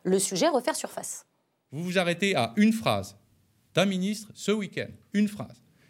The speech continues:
Speaker 2: et vous en faites une polémique. Ce sujet-là, il est présent dans le grand débat. Et le rendez-vous, il est important. Les Français sont inquiets sur les questions de grand âge, sur les questions de dépendance, sur les questions de retraite. À nous d'y apporter des réponses,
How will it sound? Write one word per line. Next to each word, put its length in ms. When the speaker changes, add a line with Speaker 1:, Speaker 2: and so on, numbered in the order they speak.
Speaker 2:
et 80
vous 160
en 60
faites 240
une 160
polémique. 520
Ce 220
sujet-là, 600
il 140
est 60
présent 460
dans 100
le 60
grand 140
débat. 240
Et 60
le 80
rendez-vous, 500
il 100
est 120
important. 540
Les 80
Français 560
sont 280
inquiets 420
sur 220
les 100
questions 320
de 60
grand 220
âge, 220
sur 140
les 120
questions 300
de 60
dépendance, 500
sur 180
les 80
questions 320
de 60
retraite. 420
À 100
nous 140
d'y 120
apporter 300
des 80
réponses, 340